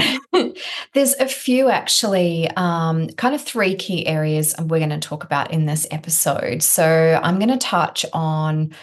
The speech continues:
mycotoxins that are known to be neurotoxic and cause neuroinflammation and damage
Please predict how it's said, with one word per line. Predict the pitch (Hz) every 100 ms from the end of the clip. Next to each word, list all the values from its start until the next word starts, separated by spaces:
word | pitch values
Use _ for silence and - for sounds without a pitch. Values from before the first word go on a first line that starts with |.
| - - 180
mycotoxins | 175 160 165 180 170 165 - - - 160 156 160
that | 135 - -
are | 160 160 165
known | 180 170 165
to | 165
be | - 160
neurotoxic | 156 110 76 - - 113 - - 277 254
and | 165 160
cause | 160 - 165 160 -
neuroinflammation | 160 156 151 151 151 - 165 190 294 -
and | 202 180 175 160 160
damage | 147 151 151